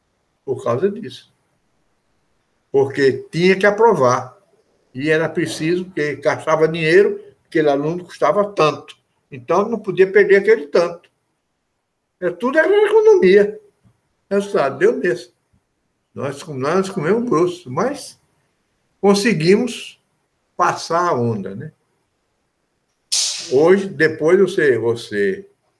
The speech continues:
nós tivemos outro problema já com o alunado. Quando começaram a, a, a fa-, se fazer essas, essas provas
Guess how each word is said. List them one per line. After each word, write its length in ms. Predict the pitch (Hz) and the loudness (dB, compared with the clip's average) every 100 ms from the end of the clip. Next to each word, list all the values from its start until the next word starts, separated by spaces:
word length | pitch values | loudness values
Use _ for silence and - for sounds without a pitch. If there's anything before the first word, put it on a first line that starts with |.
| _ _ | _ _
nós 200 | - 127 | -6 -6
tivemos 260 | 131 120 123 | -2 0 2
outro 180 | 123 120 | 0 -4
problema 460 | - 107 123 139 | -4 -2 -2 -2
já 140 | 127 143 | -2 -2
com 220 | 180 170 | -4 -4
o 20 | |
alunado. 600 | 196 220 240 214 202 196 _ _ _ _ _ _ | -2 -2 -4 -6 -6 -12 _ _ _ _ _ _
Quando 180 | 127 131 | -12 -12
começaram 680 | 139 139 131 123 113 110 107 | -10 -4 -4 0 0 0 -2
a, 220 | 113 110 | -4 -6
a, 20 | 98 | -12
a 1000 | - - 120 117 127 120 - 127 123 101 | -14 -20 -18 -8 -4 -4 -4 -6 -6 -8
fa-, 340 | - 123 123 | 0 0 0
se 140 | 120 - | -6 0
fazer 480 | 135 110 113 113 _ 117 _ _ _ | 0 2 -4 -8 _ -20 _ _ _
essas, 480 | 120 120 123 - - | 0 2 0 -2 -4
essas 340 | - - 117 | -6 -4 -6
provas 600 | - 110 120 110 101 - | -4 2 2 2 -4 -10